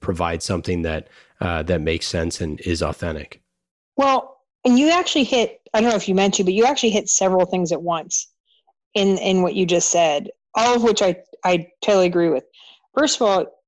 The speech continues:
Speaker 2: you need to be able to have an internal message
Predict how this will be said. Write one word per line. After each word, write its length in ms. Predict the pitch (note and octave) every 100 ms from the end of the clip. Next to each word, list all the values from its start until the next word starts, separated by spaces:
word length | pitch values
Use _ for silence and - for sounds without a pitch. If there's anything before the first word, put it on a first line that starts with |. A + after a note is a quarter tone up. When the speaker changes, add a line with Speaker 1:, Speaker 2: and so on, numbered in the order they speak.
| _
Speaker 2:
you 180 | G#3 A3
need 260 | A#3 C4 C4
to 60 |
be 120 | B3+ A3+
able 220 | G#3+ G3+
to 160 | G3+ F3+
have 540 | - F#3 F#3 F3 E3+ - _ _ _ _ _ _ _ _ -
an 120 | G#3 G3+
internal 460 | G#3 F#3+ A3 F#3+
message 640 | E3+ E3+ - A3+ A3 -